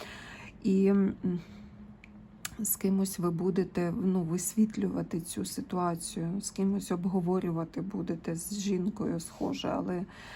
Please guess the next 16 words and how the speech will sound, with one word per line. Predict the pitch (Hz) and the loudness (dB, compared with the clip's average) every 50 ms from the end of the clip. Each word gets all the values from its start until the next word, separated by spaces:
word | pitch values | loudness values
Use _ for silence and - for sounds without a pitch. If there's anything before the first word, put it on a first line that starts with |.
| - - - - | -12 -14 -14 -6
тут | - - 170 - | -4 -4 -2 0
я | 190 170 170 | 0 2 2
не | 170 165 | 2 2
буду | 170 170 180 165 196 170 180 190 - - - - - - - - - - - - | 0 0 -2 -2 -2 -2 -2 -2 -4 -6 -10 -18 -18 -18 -18 -18 -20 -20 -10 -6
так | - 160 - - - | -4 -4 -2 -2 -2
наполягати, | 175 170 - 180 175 180 180 190 220 226 240 247 - - | -2 0 2 2 2 2 2 2 4 4 4 4 2 0
бо, | 165 165 180 170 170 170 | 0 0 0 0 0 0
м, | 170 165 165 156 - - 170 165 170 170 208 190 | 0 0 0 0 0 0 0 0 0 0 0 0
ну, | 190 185 170 | 0 0 0
і | 165 165 196 185 - - - - - | 0 -2 -4 -6 -8 -10 -10 -4 0
не | 185 185 185 | 2 2 2
дуже | 170 185 170 165 165 165 | 2 0 -2 0 0 0
мені | 165 165 160 160 160 - | 0 0 0 0 -2 -4
цю | - - - - - | -4 -4 -4 -2 -2
людину | 180 170 165 180 170 180 185 180 - - - | 0 0 0 0 0 0 0 0 -2 -2 -2
видно. | 190 165 165 165 190 180 170 175 | -2 -2 -2 -2 -2 -2 -2 -2